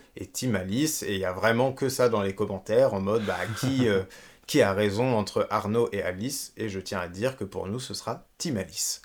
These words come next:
Speaker 2: Exactement.
Speaker 1: <laughs>
Speaker 2: Et on va revenir sur un autre point que je trouve assez chouette, c'est que Édouard n'hésite pas à donner des défauts à ses personnages. Et c'est des défauts qui rendent les personnages intéressants et qui leur donnent du relief. Et du coup, c'est là que ça en fait une véritable série.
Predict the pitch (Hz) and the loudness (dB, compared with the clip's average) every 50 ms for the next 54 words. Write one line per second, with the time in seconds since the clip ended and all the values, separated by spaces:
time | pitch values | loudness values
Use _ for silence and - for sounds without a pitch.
0 | - - - - - - 120 117 - 127 - 131 156 139 131 139 120 - - - | -14 -16 -14 -12 -6 -6 -6 -6 -4 -2 4 6 6 6 6 4 2 2 -2 -10
1 | - - - - 101 110 110 110 113 117 113 117 113 117 120 131 143 165 156 - | -20 -20 -16 -8 -4 -2 -2 -2 -2 0 2 2 2 2 2 2 2 2 0 0
2 | - 117 104 104 104 110 113 107 - - 143 147 156 160 156 - 104 - - - | -2 -2 -2 0 0 0 -2 -2 -2 -2 -2 0 0 0 -2 -4 -8 -8 -8 -6
3 | 107 101 104 104 104 - 104 101 - - 113 127 139 - - - _ - - - | -4 -2 -2 -2 -2 -4 -6 -6 -2 0 0 0 0 -2 -6 -14 _ -20 -20 -20
4 | - _ - - - 110 101 - - 120 120 120 120 117 - - - 110 113 113 | -20 _ -14 -6 -6 -6 -6 -2 0 2 2 2 2 0 -2 -6 -8 -6 -4 -2
5 | 113 117 131 147 151 143 123 110 107 98 104 104 101 - - 135 135 139 113 101 | 2 2 4 4 4 2 2 0 0 -2 -4 -6 -8 -2 2 2 4 4 2 0
6 | 101 101 104 107 107 104 101 98 98 107 110 107 - - 131 123 117 - 107 98 | 0 -2 -2 -2 -2 -2 -2 -2 0 -2 -2 -2 -2 -2 -2 -2 -2 -2 -6 -6
7 | 107 104 - - 107 104 101 98 98 - - _ - 107 104 - - 113 107 117 | -6 -8 -6 -6 -6 -6 -6 -6 -8 -10 -12 _ -6 -4 -4 -2 -2 -2 0 0
8 | 110 110 123 131 127 - 156 156 - 127 117 113 113 110 107 113 113 - - 117 | 0 0 0 -2 0 -2 -2 -2 -2 -2 -2 0 0 -2 -2 -2 -4 -4 -2 -2
9 | 117 113 127 131 120 110 - - 120 113 117 123 117 107 107 104 104 - 147 143 | -2 0 0 -2 -2 -4 -6 -4 -4 -4 -2 0 0 0 0 -2 -2 -2 -2 -2
10 | 139 120 - - 104 104 98 95 113 117 117 107 110 107 98 104 107 107 107 117 | -2 -4 -4 -4 -2 -2 -2 0 0 -2 0 0 0 0 2 2 0 2 2 -2
11 | 131 131 - - - _ 98 98 98 95 101 - - 147 143 - 123 113 127 135 | -2 -4 -8 -14 -12 _ -6 -4 -4 -4 -6 -4 -4 -4 -2 0 0 0 0 0
12 | - - 113 101 98 - 131 120 107 101 98 98 101 101 113 123 120 117 120 117 | -2 -6 -6 -8 -6 -6 -6 -4 -4 -4 -4 -4 -2 0 2 2 2 0 -2 -2
13 | - 135 127 127 123 113 113 - - 110 101 104 | 0 0 0 2 0 0 -2 -2 -6 -8 -8 -10